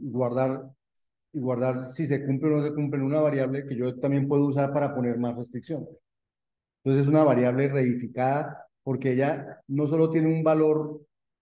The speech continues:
tal, sino que tiene un valor de una restricción que yo, yo después puedo manipular, tiene una semántica. Entonces yo puedo hacer cosas con la restricción, que B sea mayor o igual que no sé qué, o cosas de ese estilo, y puedo, puedo poner restricciones sobre las restricciones,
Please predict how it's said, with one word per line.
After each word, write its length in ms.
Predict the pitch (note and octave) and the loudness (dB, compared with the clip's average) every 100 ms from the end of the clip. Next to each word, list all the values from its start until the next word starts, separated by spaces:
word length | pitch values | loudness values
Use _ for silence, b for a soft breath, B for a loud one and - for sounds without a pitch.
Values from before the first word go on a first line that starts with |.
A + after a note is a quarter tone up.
| _ _ _ | _ _ _
tal, 380 | D3 C#3 D3 D3 | -4 -2 -4 -6
sino 220 | D3 C#3 | -4 -4
que 80 | B2+ | -2
tiene 160 | B2 | -2
un 100 | C#3 | 0
valor 400 | C#3+ D3 D3 C#3+ | 2 2 2 2
de 140 | C#3+ D3 | 2 2
una 300 | C#3+ C3+ C#3+ | 4 2 2
restricción 600 | C#3 C#3 A#2 - B2+ B2 | 0 -4 -8 -8 -6 -4
que 180 | C3+ B2 | -4 -4
yo, 80 | C3+ | -2
yo 160 | C3 | 2
después 220 | C3 C#3 C#3 | 2 0 -2
puedo 160 | C#3 | 0
manipular, 320 | C3+ B2 - | 0 0 -2
tiene 180 | - C#3 | -2 0
una 140 | D3+ D3 | 2 2
semántica. 520 | B2+ C3 B2+ A#2 - _ _ _ _ _ - | 2 0 -2 -6 -12 _ _ _ _ _ -10
Entonces 260 | A2 C3 | -4 -2
yo 40 | C3 | 0
puedo 360 | C#3 C#3+ C#3+ - - - | 0 0 -2 -10 -18 -12
hacer 320 | B2+ B2+ C3 | -6 -6 -2
cosas 240 | D3 C#3+ | -2 0
con 140 | C#3+ B2+ | 0 0
la 60 | |
restricción, 500 | C3+ B2+ B2 D#3 D#3 | 0 -2 -2 0 0
que 120 | C#3+ | 0
B 640 | A#2 B2+ C3+ C#3+ C#3+ - - | 0 2 2 2 0 -6 -14
sea 220 | _ C#3+ C3+ | _ -2 0
mayor 300 | C3+ C#3 C#3 | 2 0 0
o 20 | |
igual 260 | C3 C3+ | 0 -2
que 80 | C3+ | -2
no 140 | C3+ C3 | -4 -4
sé 120 | C3 | -4
qué, 120 | D3 | -2
o 160 | C#3 C#3+ | -2 -2
cosas 260 | D3 D#3+ | -2 -2
de 60 | C#3+ | -4
ese 100 | D#3 | -6
estilo, 320 | D#3+ D#3+ E3 | -4 -2 -2
y 80 | D#3+ | -2
puedo, 420 | C3 C3 C#3 C#3 - _ _ _ | 0 0 -2 -8 -18 _ _ _
puedo 180 | D3 D#3 | 2 4
poner 200 | D#3+ C3+ | 4 2
restricciones 640 | D3 D3 - C#3+ D#3+ - | 0 -4 -4 0 0 2
sobre 260 | F3 C#3+ B2+ | 4 4 2
las 140 | A#2+ | -2
restricciones, 560 | A#2+ - - G3+ C#3 | -6 -10 -8 -6 -6